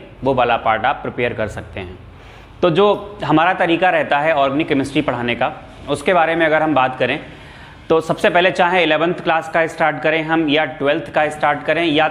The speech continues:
thirteenth batch का, सबसे पहले पढ़ाते हैं जीओसी। जीओसी में organic chemistry से related जो concepts हैं, general concepts हैं,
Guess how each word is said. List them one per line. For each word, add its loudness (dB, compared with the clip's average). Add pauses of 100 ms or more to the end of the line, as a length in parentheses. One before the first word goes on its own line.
(120)
thirteenth 0
batch -2
का, -6 (760)
सबसे -2
पहले 2
पढ़ाते 0
हैं 0
जीओसी। 0 (640)
जीओसी 2
में 0
organic 0
chemistry 0
से 2
related 0 (260)
जो -2
concepts -2
हैं, -6
general 2
concepts 0
हैं, -4